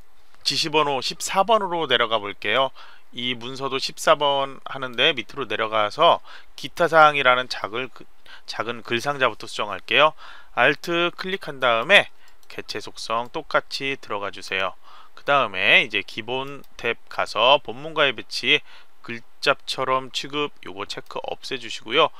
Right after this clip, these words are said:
여기에서 글 앞으로라는 거 클릭 한번 해주세요. 그리고 가로 위치는 종이의 가운데의 영 밀리, 그 다음에 세로 위치는 종이의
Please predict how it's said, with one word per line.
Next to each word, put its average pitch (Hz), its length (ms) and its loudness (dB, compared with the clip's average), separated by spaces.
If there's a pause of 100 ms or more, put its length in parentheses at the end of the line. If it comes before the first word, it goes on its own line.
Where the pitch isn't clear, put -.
(440)
여기에서 101 720 2
글 101 240 -2
앞으로라는 110 760 -2
거 143 320 6 (220)
클릭 147 420 -8
한번 101 260 -6
해주세요. 92 460 -2 (360)
그리고 135 540 0 (320)
가로 156 280 4
위치는 156 720 -2
종이의 123 720 6 (280)
가운데의 107 1300 0 (440)
영 104 260 -2
밀리, 139 380 0 (160)
그 - 100 -14
다음에 101 680 4 (640)
세로 165 300 -2
위치는 151 800 -4
종이의 110 640 6